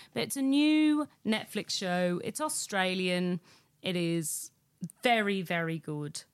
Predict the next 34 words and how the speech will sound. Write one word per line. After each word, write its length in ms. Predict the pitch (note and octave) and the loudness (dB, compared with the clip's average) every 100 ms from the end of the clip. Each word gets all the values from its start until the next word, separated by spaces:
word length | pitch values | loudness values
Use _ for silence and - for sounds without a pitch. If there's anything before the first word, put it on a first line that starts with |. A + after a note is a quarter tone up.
| _ _ _ _ _ - | _ _ _ _ _ -2
I'm 80 | |
enjoying 320 | G#3 F#3 F3 E3+ | 0 0 0 -2
it 60 | |
a 60 | - | -2
lot. 260 | E3+ C#3+ - _ | -4 -4 -8 _
Don't, 300 | C4+ D#4 B3+ | 2 2 4
not, 240 | C#4 - | 2 2
like, 180 | B3+ B3+ | 2 2
not 240 | C4+ D4 - | 4 2 2
good 160 | B3 | 4
as 220 | A3 G3+ | 4 2
in, 340 | G3+ F#3 F#3 F3+ - - - - | 0 0 0 -2 -6 -20 -10 0
um, 540 | F#3+ F3+ F3 E3 D#3+ - _ _ _ _ _ _ _ _ | 2 2 2 0 -2 -6 _ _ _ _ _ _ _ _
you 140 | G#3+ G#3 | -2 0
know, 260 | F3+ E3 D#3+ | 0 0 -2
expect 540 | D3+ - - G#3 - - | -4 -6 -6 -6 -8 -8
to 140 | G#3 | -6
have 140 | F3 E3+ | -4 -4
your 100 | F3 | -2
life 300 | E3 F3 F3 | 0 0 -2
changed 440 | - F3 E3 - | -2 -2 -2 -4
by 200 | - D3+ | -4 -4
it, 80 | D3+ | -4
but 100 | D#3+ | -6
it's 140 | - - | -8 -8
really 480 | F#3+ A3 A#3+ G#3+ G3 | -2 0 2 2 0
easy 320 | F#3 E3 F3 | 0 -2 -2
watching. 680 | E3 - - E3+ E3 E3 - | -4 -4 -4 -4 -2 -2 -4
It's 260 | - - - | -6 -8 -6
just 560 | F#3 E3+ D#3+ - - - _ _ _ _ _ _ | -4 -4 -4 -6 -8 -14 _ _ _ _ _ _
easy 400 | - C4 B3 G3 | -4 -2 0 -4
going. 600 | E3+ E3+ E3 E3 E3 E3 D3 - | -2 0 0 0 0 -2 -4 -6
It's 300 | F3 - - | -6 -6 -10
funny. 720 | - A3+ G#3 G3 F#3+ F#3+ | 0 2 2 2 2 0